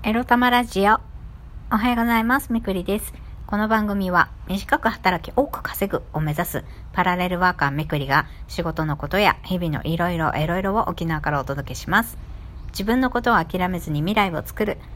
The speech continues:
その言葉を私自身とリスナーの皆様にすり込む番組です。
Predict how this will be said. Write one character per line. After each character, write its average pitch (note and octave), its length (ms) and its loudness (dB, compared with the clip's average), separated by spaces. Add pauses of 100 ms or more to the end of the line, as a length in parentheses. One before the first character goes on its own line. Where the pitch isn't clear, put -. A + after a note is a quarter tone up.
(140)
そ - 160 -4
の A3 80 0
言 G3+ 260 0
葉 G3 220 6
を - 160 0
私 E3+ 320 -2
自 F#3 140 -2 (140)
身 G3 60 0
と - 240 2
リ E3 100 -4
ス E3 140 -4
ナ F3+ 80 2
ー E3+ 40 0
の E3+ 100 -2
皆 F#3 200 0
様 A3+ 220 0
に C#4 140 0
す G3+ 120 -2
り G3+ 80 0
込 - 120 -4
む C3+ 120 -4
番 A#2 220 0
組 G#2+ 220 -6
で G3+ 160 2
す。 - 180 -12